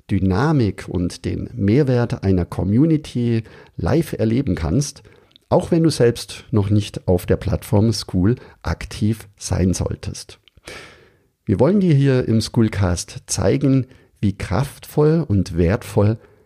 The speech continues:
eine engagierte Community auch für dich sein kann,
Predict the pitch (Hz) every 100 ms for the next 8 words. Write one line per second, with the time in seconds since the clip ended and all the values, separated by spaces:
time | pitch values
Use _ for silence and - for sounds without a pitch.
0 | _ - 98 95 98 95 92 - 113 135
1 | 151 - 92 95 107 127 139 147 160 -
2 | 85 92 - 127 - - 90 - - -
3 | 85 82 92 85 123